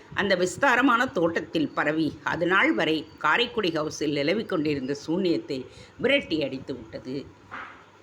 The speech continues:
அதிரடி ரூபா. சுமனா சாத்விக்கின் திருமண வரவேற்பு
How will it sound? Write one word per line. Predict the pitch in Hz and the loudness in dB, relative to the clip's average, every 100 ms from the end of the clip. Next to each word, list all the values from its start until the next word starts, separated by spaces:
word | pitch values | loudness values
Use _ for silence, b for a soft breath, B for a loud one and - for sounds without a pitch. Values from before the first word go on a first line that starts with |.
| - - - - - | -20 -20 -20 -14 -4
அதிரடி | 147 202 262 175 139 165 | -2 2 2 0 0 0
ரூபா. | 143 143 - 135 139 - - - - | 0 -4 -4 -4 -4 -12 -20 -16 -4
சுமனா | 180 196 190 165 - | 0 2 2 0 -2
சாத்விக்கின் | 180 160 - 165 - 156 | -2 -2 -2 -4 -2 -4
திருமண | - 165 170 165 | -2 0 2 2
வரவேற்பு | 151 160 160 160 165 147 | 2 2 2 0 -2 -4